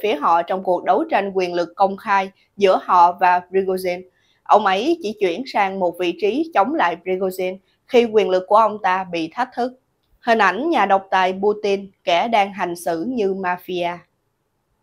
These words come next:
Tác giả nhận xét, nhiều điều có thể nghĩ ra được. Số phận của Prigozhin có thể đóng vai trò là một sự răn đe đối với những người thuộc giới thượng lưu của Nga, nếu họ không hài lòng, và do đó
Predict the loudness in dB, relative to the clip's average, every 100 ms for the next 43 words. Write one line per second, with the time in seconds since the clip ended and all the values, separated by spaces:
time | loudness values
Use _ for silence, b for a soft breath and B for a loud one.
0 | _ 0 2 4 2 2 -2 -2 -2 -2
1 | -2 -6 b b 4 4 6 2 2 2
2 | 0 0 -2 -2 -2 -2 0 0 0 -2
3 | -4 _ _ _ 2 4 6 4 2 0
4 | 0 2 0 2 0 0 -2 -2 -2 0
5 | 2 2 2 2 0 0 2 2 2 -4
6 | _ 2 4 4 0 -2 -2 0 -2 0
7 | 0 0 0 0 -2 -4 -4 -2 -2 -2
8 | -2 -4 -4 -2 0 -2 -4 -4 -2 0
9 | 0 -2 -4 -6 -4 -4 -6 _ _ _
10 | -4 0 0 2 2 2 2 0 0 -2
11 | 0 -2 -4 _ _ 0 2 2 2 2
12 | 2 0 -2